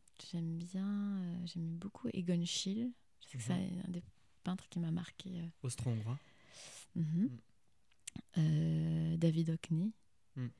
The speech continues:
Speaker 1: Même si j'ai pas trop aimé ses, ses peintures sur, euh, iPad. Parce que la dernière expo, il y avait toute une part-, donc il y avait ces, ces
Speaker 2: Ouais.
Speaker 1: tableaux, euh, sublimes avec l'eau, les piscines, euh, c'était assez incroyable.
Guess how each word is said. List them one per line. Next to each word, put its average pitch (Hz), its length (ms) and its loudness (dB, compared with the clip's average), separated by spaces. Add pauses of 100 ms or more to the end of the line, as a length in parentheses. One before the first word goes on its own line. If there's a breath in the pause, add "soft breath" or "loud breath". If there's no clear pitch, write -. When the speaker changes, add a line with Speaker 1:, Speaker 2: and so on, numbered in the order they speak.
(120)
Speaker 1:
Même 190 100 12
si 226 160 4
j'ai 180 160 2 (340)
pas 294 120 2
trop - 320 2
aimé 247 420 8
ses, 190 1120 2
ses - 180 -4
peintures 196 460 2
sur, 190 320 0
euh, 185 260 4
iPad. 190 500 2 (260)
Parce - 140 -2
que 196 100 -2
la 180 140 4
dernière 185 260 4
expo, 208 400 4
il 214 60 6
y - 20 4
avait 175 140 0
toute - 200 -6
une 190 80 2
part-, - 140 2
donc 170 140 0
il 170 40 -4
y - 20 0
avait 160 120 0
ces, 160 240 -4
ces - 160 -6
Speaker 2:
Ouais. 165 60 -10
Speaker 1:
tableaux, 170 440 2
euh, 160 340 0
sublimes 170 580 -4
avec - 300 -6
l'eau, 170 140 0
les 175 120 0
piscines, 175 560 -4
euh, 160 40 -4 (460 loud breath)
c'était - 260 -8
assez 170 160 0
incroyable. 185 480 0